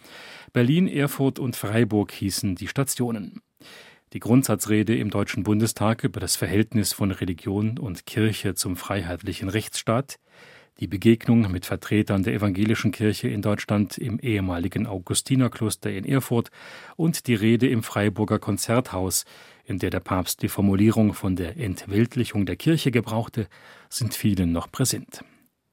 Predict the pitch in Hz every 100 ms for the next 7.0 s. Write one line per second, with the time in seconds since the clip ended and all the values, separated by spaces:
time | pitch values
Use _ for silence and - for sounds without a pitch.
0 | _ - - - - 127 143 190 175 143
1 | 170 156 143 131 - 117 107 113 110 104
2 | 110 107 - 104 104 101 110 - 120 -
3 | 123 104 104 - 104 95 - - - 113
4 | - - 113 101 95 - - 101 101 -
5 | 110 101 95 104 98 92 - 101 - -
6 | 80 - - 127 101 92 90 - - -